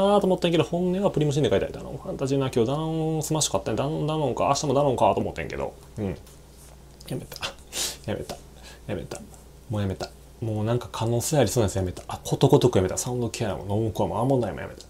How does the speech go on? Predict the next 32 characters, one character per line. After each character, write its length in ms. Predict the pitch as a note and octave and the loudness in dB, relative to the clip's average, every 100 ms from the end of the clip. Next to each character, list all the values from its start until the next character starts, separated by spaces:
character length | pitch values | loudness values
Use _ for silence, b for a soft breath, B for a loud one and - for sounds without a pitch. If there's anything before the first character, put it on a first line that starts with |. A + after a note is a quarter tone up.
| - | -18
え 360 | - - - - | -18 -18 -18 -2
ー、 40 | |
ダ 80 | B2 | 2
ノ 60 | |
ン 20 | D3+ | 6
フ 40 | |
ァ 60 | C3+ | 4
ン 20 | |
タ 80 | - | 4
ジ 0 | |
ー 40 | |
も、 60 | - | 0
フ 80 | C3+ | 2
ル、 400 | D3 B2 - - - - - - | 4 2 -4 -10 -14 -18 -20 -14
ジ 80 | - | 0
ャ 40 | C#3+ | 6
ン 20 | |
ド 100 | D3+ | 6
ビ 100 | C3+ | 6
ー 20 | |
で 60 | G2+ | 0
も、 100 | - | 4
ビ 100 | D3+ | 8
ー 20 | |
ジ 60 | F#3+ | 8
ー 20 | |
サ 80 | F3 | 8
ン 40 | |
も 80 | C3+ | 4
や 60 | - | 0
め 100 | - | -4
た。 140 | - | -10